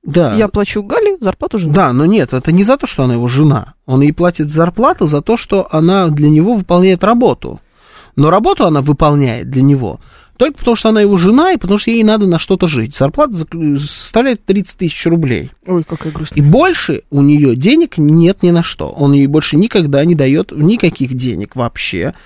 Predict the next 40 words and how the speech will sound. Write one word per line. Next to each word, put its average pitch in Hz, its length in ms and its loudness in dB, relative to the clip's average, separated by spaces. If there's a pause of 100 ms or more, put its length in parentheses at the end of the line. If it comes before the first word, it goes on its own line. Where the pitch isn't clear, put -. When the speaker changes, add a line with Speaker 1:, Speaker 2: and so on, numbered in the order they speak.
(240)
Speaker 1:
Она 196 200 2
живет 185 320 0
на 147 120 -2
эти 131 120 -6
тридцать 202 360 -4
тысяч - 300 -2
рублей. 127 560 -4 (460)
А, 160 360 2 (100)
но 277 320 4
он 196 280 2
платит 160 360 -2
ипотеку - 560 -4 (1400)
и, 240 600 4
э, 151 760 2
Speaker 2:
Она 233 240 4
Speaker 1:
еду. 302 100 4
Speaker 2:
выполняет 254 560 2
Speaker 1:
И 220 100 4
еду. 160 400 0 (120)
Speaker 2:
Подожди, 220 280 2
выполняет 214 420 0
какую-то 202 560 -2
работу 202 400 -2
для 190 140 -2
него, 196 380 0 (100)
ну, 202 140 -2
типа, - 240 -6
вот 170 260 -6
Speaker 1:
Для 170 60 -4 (160)
Speaker 2:
в 202 80 4
смысле 202 120 4
Speaker 1:
его, 196 140 4
для 160 220 0
его 185 160 2
бизнеса. 127 340 -2
Speaker 2:
Для 202 80 4
его 208 140 0
бизнеса, 151 320 -4
да. 151 80 0
Speaker 1:
Да. 110 220 -2